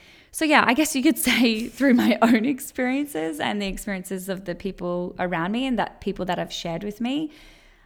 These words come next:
um, and, you know, throw in a little bit of my studies, um,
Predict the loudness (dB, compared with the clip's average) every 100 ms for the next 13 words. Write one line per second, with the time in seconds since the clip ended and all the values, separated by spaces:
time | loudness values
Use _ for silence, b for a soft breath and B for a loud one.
0 | -10 -6 -4 -4 -6 -2 0 0 0 -4
1 | -8 -8 -4 -2 -2 -4 -6 -10 -10 -6
2 | -4 -4 -4 -4 -6 -8 -8 -6 -6 -6
3 | -6 -6 -6 -6 -8